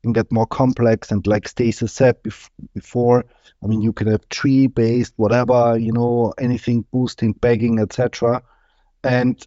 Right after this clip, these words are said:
I mean, any, I mean, there are very few systems which, you know, rely on some, some sort of algorithm. I mean, your T V relies maybe on the surrounding light and, you know, sort of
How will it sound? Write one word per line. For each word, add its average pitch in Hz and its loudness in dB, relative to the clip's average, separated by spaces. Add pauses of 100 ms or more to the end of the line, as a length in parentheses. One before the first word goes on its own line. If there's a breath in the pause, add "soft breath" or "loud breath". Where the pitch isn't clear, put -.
I 127 0
mean, 131 2 (200)
any, 143 2 (340)
I 120 -4
mean, 123 0 (220)
there 117 0
are 120 -2
very 135 2
few 127 0
systems - -2
which, 110 -4 (160)
you 110 2
know, 110 2
rely 113 2
on 107 -2
some, 107 -2
some 113 -2
sort 117 -2
of 110 -2
algorithm. 110 2
I 104 0
mean, 113 0
your 110 2
T - -8
V 127 2 (420)
relies 117 0
maybe 120 0
on 110 -2
the 117 0
surrounding 117 0
light 123 2 (180)
and, 110 -2
you 113 0
know, 110 0 (160)
sort - 0
of 202 -2